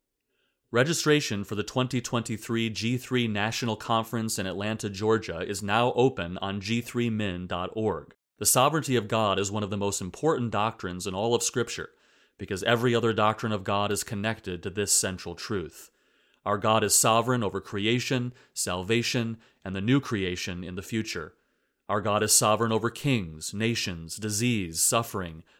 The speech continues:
persecution, and peace. Our God deserves to be praised and worshipped, and he continues to unfold history in such a way that points to his divine control and sovereign rule. Join us for the twenty twenty-three G three National Conference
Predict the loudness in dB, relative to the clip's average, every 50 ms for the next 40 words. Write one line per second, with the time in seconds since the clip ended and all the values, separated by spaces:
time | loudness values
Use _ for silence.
0 | _ -4 -2 0 0 0 -2 0 0 0 2 2 0 -2 -4 -6 -6 -8 -8 -10
1 | -10 -8 -4 -2 -2 -2 -2 -2 -2 -2 -2 -2 -4 -8 _ _ _ _ _ _
2 | _ _ _ _ _ _ -2 0 2 4 6 6 6 4 4 2 4 4 6 6
3 | 6 4 4 0 0 -2 -2 -2 -2 0 2 4 4 2 2 0 -2 -2 -2 0
4 | 0 0 0 0 -2 -6 -8 -12 -14 -20 -20 _ _ _ _ _ _ _ _ -6
5 | -4 -4 -2 -2 -2 -2 0 0 0 2 4 2 2 2 0 -2 0 0 -2 -2
6 | -2 0 0 0 0 -2 -2 -2 0 0 0 -2 -2 -4 -4 -4 -4 -6 -4 -2
7 | -2 -2 0 0 0 0 0 0 -2 -4 -8 -12 -14 -20 -20 -20 _ _ -8 -8
8 | -6 -2 0 0 2 0 0 -2 -4 -2 -2 -2 -2 -2 -2 -4 -4 -2 -2 0
9 | 0 0 -2 -2 -4 -4 -4 -4 0 0 2 2 0 -2 -6 -8 -10 -14 _ _
10 | _ -8 -4 -2 0 0 2 0 0 -2 -4 -4 -4 -4 -2 -2 -2 -2 -4 -6
11 | -10 -16 _ _ _ _ _ -8 0 2 4 4 4 4 2 0 0 0 0 0
12 | -2 -2 -2 -2 -2 -2 -2 -2 -2 -4 -2 -2 -2 -2 -2 -4 -6 -4 -4 -2
13 | 0 0 -2 -2 -2 -2 -2 -4 -4 -2 -2 -2 0 0 0 0 0 -2 -2 -2
14 | -4 -4 -2 -2 -2 -2 -2 -2 -4 -10 -12 -6 -4 -4 -4